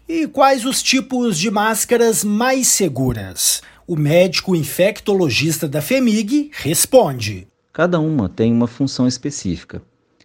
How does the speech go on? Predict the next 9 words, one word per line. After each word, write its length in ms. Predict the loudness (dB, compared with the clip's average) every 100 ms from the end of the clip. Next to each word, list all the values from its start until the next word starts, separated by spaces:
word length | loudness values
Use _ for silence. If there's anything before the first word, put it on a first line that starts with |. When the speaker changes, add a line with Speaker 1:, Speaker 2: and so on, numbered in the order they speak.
| _ -10
Speaker 2:
Para 140 | -8
a 20 |
população 460 | -6 -2 -2 2 0
em 40 |
geral, 520 | 2 2 2 2 0 -6 -6
em 160 | -4
ambientes 420 | -2 -4 -4 -4
não 220 | -2 -2 -2
hospitalares, 880 | -6 -10 -6 0 2 2 0 -12